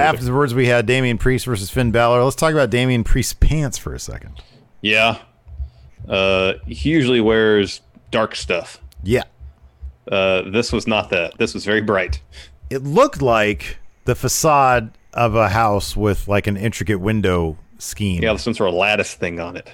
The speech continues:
Speaker 2: Yeah, he had, like, windows into his thighs.
Speaker 1: Mm-hmm.
Speaker 2: He had, and then there were some patches that looked like security door latticing.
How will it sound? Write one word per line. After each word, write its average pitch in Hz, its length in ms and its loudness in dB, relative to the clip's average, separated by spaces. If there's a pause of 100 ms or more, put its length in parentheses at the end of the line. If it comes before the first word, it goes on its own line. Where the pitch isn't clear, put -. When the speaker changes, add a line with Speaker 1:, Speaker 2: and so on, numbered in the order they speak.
Speaker 2:
Yeah, 110 580 0 (160)
he 113 180 -2
had, 113 220 2
like, 95 420 -2 (340)
windows 135 920 0 (140)
into 117 260 0
his 104 200 0
thighs. 110 720 0 (360)
Speaker 1:
Mm-hmm. 139 400 2
Speaker 2:
He 110 80 2
had, 110 480 2
and 117 120 0
then 113 100 0
there 110 120 4
were 107 80 2
some 131 300 0
patches 131 340 2
that 107 140 0
looked 110 160 -2
like 107 180 2
security 131 520 0
door 135 360 4
latticing. 139 680 0